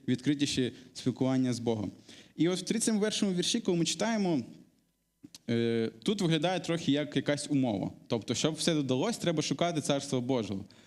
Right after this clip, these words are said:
Е, і, але Ісус закликає нас до слідкування за Ним, інвестування в Його справу, не просто думка, думки тільки про себе і знову ж вертання всіх тих благ, які Бог нам дає, знову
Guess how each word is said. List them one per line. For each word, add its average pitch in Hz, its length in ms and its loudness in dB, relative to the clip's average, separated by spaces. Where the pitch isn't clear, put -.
Е, 110 460 0
і, 131 300 2
але 127 180 2
Ісус 220 220 0
закликає 185 360 0
нас 165 180 0
до 143 100 0
слідкування 156 540 0
за 135 120 2
Ним, 156 440 6
інвестування 139 760 4
в 117 100 -2
Його 131 380 4
справу, 139 460 2
не 120 100 4
просто 170 400 0
думка, 151 520 2
думки 156 400 0
тільки 139 280 0
про - 140 -2
себе 170 380 2
і 131 140 2
знову 147 300 2
ж - 100 -2
вертання 139 400 2
всіх 139 380 0
тих 131 200 2
благ, 147 200 0
які 135 240 2
Бог 151 280 -2
нам 131 140 2
дає, 143 320 0
знову 147 460 0